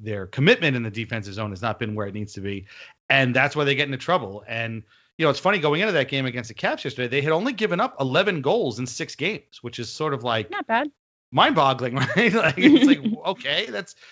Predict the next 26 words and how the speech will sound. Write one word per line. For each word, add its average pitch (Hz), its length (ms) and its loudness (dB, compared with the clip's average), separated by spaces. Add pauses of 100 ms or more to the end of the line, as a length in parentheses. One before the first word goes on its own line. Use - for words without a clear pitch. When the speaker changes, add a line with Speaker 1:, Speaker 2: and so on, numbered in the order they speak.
(140)
Speaker 1:
they 196 120 -2
should 185 160 -2
be 190 120 -2
way 175 200 -2
better 180 320 0
than, 123 420 -6 (460)
than, 127 560 -4
you 151 100 -8
know, 113 320 -10 (160)
three 151 400 -4
and 120 140 -2
three, 185 420 -2
but, 120 440 -2
you 117 60 -20
know, 117 120 -10
when 104 100 -8
you 123 60 -4
don't 131 160 -6
score, 156 440 -2
I, 113 200 -4
I 120 60 -4
guess 120 200 -6
that's 123 180 -8
what's 117 120 -12
gonna 117 160 -8
happen. 110 440 -10